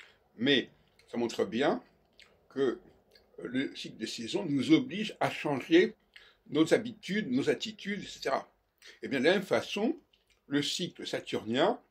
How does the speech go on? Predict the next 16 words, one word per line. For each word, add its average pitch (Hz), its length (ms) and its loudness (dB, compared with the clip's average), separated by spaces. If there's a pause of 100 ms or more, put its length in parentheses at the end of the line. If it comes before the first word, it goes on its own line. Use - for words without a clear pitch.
(320)
nous 120 160 0
oblige 143 280 0
aussi 165 380 -2
à - 140 0
changer 117 600 -2 (360)
nos 131 120 2
postures, 135 640 0
nos 107 80 -6
positions, 92 560 -6
et - 40 -20
cetera. - 260 -16 (340)
C'est - 160 -18
aussi 117 160 -6
simple 120 180 -4
que - 140 -12
ça. - 300 -4